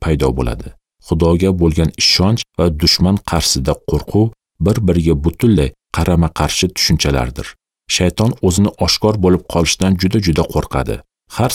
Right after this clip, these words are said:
safar haqiqat yuzaga chiqqanda shayton va uning jinlari tumtaraqay bo'lib qochib ketishadi. Biz shayton va uning jinlari, Xudo va uning haqiqatlaridan qo'rqishlarini unutmasligimiz kerak. Ular oddiy odamlardan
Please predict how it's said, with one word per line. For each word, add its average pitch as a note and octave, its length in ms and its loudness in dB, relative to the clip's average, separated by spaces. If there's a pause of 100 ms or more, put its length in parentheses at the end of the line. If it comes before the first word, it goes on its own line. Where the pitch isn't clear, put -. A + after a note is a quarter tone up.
safar D#2 260 -2 (280)
haqiqat G2 560 0
yuzaga F2 380 2
chiqqanda C#2 520 -2
shayton F#2 500 0 (200)
va F#2 100 0 (180)
uning F2+ 280 6
jinlari D#2+ 420 2 (260)
tumtaraqay F#2 640 0
bo'lib F2 220 2 (240)
qochib - 280 -4
ketishadi. B1 480 -4 (320)
Biz F2+ 260 0 (320)
shayton F2+ 420 0 (140)
va F2+ 80 2 (120)
uning F2+ 280 4
jinlari, D#2 420 2 (260)
Xudo E2+ 280 0 (100)
va F#2 80 2 (140)
uning F#2+ 180 2 (100)
haqiqatlaridan E2+ 880 -2 (120)
qo'rqishlarini D2 640 0 (100)
unutmasligimiz D#2+ 800 0
kerak. - 300 -8 (480)
Ular G#2 220 2 (140)
oddiy F#2+ 400 2
odamlardan F2+ 600 2